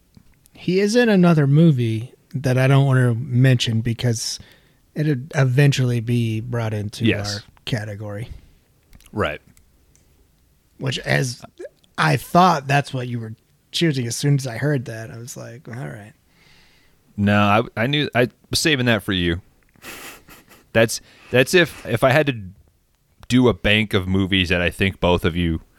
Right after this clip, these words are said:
Speaker 2: sort of have in there, like, I had Action U S A for Kron, I would put that one definitely in yours. Anyway, I don't think we should haste, man. I think we should jump in, in this fucking thing. You guys got any,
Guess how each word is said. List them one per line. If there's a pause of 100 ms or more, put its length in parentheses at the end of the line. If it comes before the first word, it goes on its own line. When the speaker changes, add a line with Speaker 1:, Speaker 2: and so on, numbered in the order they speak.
(180)
Speaker 2:
sort
of
have
in
there,
like,
I
had
Action
U
S
A
for
Kron, (840)
I
would
put
that
one
definitely
in
yours. (1900)
Anyway, (1500)
I
don't
think
we
should
haste,
man.
I
think
we
should
jump
in,
in
this
fucking
thing.
You
guys
got
any,